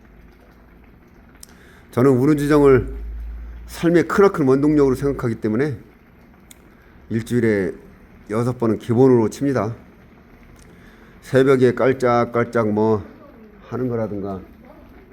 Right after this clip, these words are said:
뭐 두 번째 덮치는 거, 그런 거는 뭐 휘수로 치지도 않아요. 당근입니다.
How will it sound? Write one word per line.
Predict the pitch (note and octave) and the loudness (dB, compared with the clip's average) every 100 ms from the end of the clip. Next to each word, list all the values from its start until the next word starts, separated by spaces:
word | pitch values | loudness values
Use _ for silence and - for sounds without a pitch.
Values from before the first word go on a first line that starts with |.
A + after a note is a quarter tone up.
| - - - _ - - _ - _ _ | -20 -20 -20 _ -20 -20 _ -20 _ _
뭐 | F#2 G2+ | -8 -4
두 | - C3 | 0 4
번째 | D#3+ D#3+ D3 C3 A2+ G2 - | 4 2 2 2 2 -2 -6
덮치는 | A2+ - B2+ B2 | -8 -2 2 2
거, | G#2+ | 0
그런 | G#2+ G#2+ | -4 -4
거는 | G#2 F2+ | -4 -4
뭐 | E2+ - - A#2+ | -6 -10 -14 -10
휘수로 | D3 C#3+ | -8 -8
치지도 | - D3+ D3 G#2+ | -10 -10 -10 -10
않아요. | E2 G#2+ G2 - _ _ _ _ _ _ _ _ - _ _ _ _ _ _ _ _ _ _ _ _ _ _ _ _ _ _ _ _ _ - | -10 -12 -14 -20 _ _ _ _ _ _ _ _ -20 _ _ _ _ _ _ _ _ _ _ _ _ _ _ _ _ _ _ _ _ _ -8
당근입니다. | G2+ B2+ D3 D3 C#3 A2+ C#3 | 0 2 2 0 2 2 0